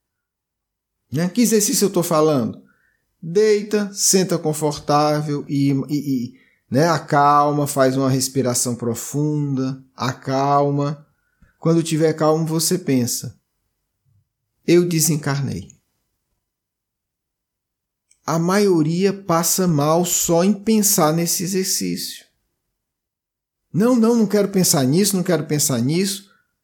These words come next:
Quer dizer, o que você tá dizendo é, "Eu não quero me preparar para um momento que eu sei que vai chegar." "Ah, vai demorar." Eu não sei. Eu sei que noventa e nove por cento acha que sempre vai demorar.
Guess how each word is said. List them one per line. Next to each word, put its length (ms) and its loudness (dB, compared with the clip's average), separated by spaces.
Quer 140 -6
dizer, 420 -2
o 80 -8
que 80 -4
você 140 2
tá 160 0
dizendo 440 0
é, 280 -4
"Eu 120 -4
não 240 2
quero 320 0
me 140 -6
preparar 560 -4
para 180 -2
um 80 0
momento 440 -2
que 100 -4
eu 80 -2
sei 460 0
que 200 -6
vai 280 -2
chegar." 640 -8
"Ah, 280 0
vai 180 0
demorar." 800 -2
Eu 180 -4
não 80 -2
sei. 420 -10
Eu 140 0
sei 240 2
que 100 -4
noventa 400 4
e 20 0
nove 200 2
por 100 -2
cento 220 2
acha 180 0
que 100 -6
sempre 280 0
vai 100 2
demorar. 580 -4